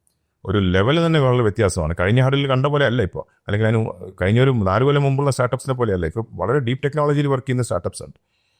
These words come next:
ഒരുപാട് ഹാർഡ്വെയർ കൊണ്ടുവന്ന് വർക്ക് ചെയ്യുന്നത്. വെറും സോഫ്റ്റ്വെയർ കോഡിങ്ങിൽ നിന്ന് മാറി ഹാർഡ്വെയർ കൂടെ ഇന്റഗ്രേറ്റ് ചെയ്തിട്ട്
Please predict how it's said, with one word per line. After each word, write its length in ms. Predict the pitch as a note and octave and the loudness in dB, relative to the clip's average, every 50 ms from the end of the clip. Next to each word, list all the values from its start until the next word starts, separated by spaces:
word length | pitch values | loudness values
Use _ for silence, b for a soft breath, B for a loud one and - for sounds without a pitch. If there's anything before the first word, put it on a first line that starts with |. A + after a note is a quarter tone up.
| _ _ _ _ _ _ _ _ _ _ _ - | _ _ _ _ _ _ _ _ _ _ _ -18
ഒരുപാട് 420 | F#2 F2+ F2+ F#2+ G#2+ C#3+ D#3+ D3 | -10 -6 -4 -2 0 0 2 2
ഹാർഡ്വെയർ 360 | A2 G2 G2 A#2+ C#3 D3+ D3+ | 2 2 2 2 4 4 4
കൊണ്ടുവന്ന് 300 | D3+ D3 C#3 C3+ C3+ C3 | 2 2 0 0 0 2
വർക്ക് 160 | A#2+ G#2+ F2+ A2 | 0 0 0 0
ചെയ്യുന്നത്. 240 | G2+ F#2+ F2+ F2 | 0 0 2 2
വെറും 260 | G2 A#2 B2+ C3 B2 - _ _ _ _ | 2 2 2 0 -2 -4 _ _ _ _
സോഫ്റ്റ്വെയർ 360 | - - F#2+ F#2 - C3+ C3 B2+ | -6 -4 -4 -2 0 0 0 0
കോഡിങ്ങിൽ 300 | C3+ C3+ C3+ C#3 C3+ C3+ | 0 0 0 0 0 0
നിന്ന് 140 | C3+ C3+ | 0 0
മാറി 360 | C3 B2+ B2+ B2+ C3 C3 C3 A#2 | 0 0 2 2 4 4 2 2
ഹാർഡ്വെയർ 400 | F#2+ F#2+ G2 A2 B2 C3 C3+ C#3 | 2 0 0 2 2 4 4 2
കൂടെ 140 | C#3 C3 | 2 0
ഇന്റഗ്രേറ്റ് 360 | C3 B2+ A#2+ A#2+ B2 B2 A#2+ B2 | 0 0 0 2 0 0 0 0
ചെയ്തിട്ട് 340 | B2 A#2+ A#2+ B2 A2+ - | -2 -2 -2 -2 -2 -4